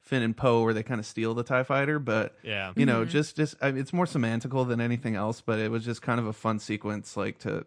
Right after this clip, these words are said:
Speaker 1: to, um, to create out of that.
Speaker 2: Oh, of course, and then we get to see how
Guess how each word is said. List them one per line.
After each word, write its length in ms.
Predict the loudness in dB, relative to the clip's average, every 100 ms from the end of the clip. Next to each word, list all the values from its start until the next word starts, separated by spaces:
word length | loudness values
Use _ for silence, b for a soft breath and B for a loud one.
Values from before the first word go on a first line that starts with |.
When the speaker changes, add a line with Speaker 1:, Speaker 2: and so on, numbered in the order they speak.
| -8
Speaker 1:
to, 320 | -6 -6 -8 b b b b -6
um, 320 | -4 -2 -6
to 120 | -8 -8
create 360 | -2 0 0
out 140 | -2 -6
of 100 | -8
that. 240 | -10 -10 _ _ _ _ _ _ _ _ B B
Speaker 2:
Oh, 60 | -6
of 80 | -2
course, 260 | -2 -2
and 80 | -2
then 100 | -4
we 80 | -4
get 120 | -6
to 100 | -8
see 160 | -8 -4
how 180 | -4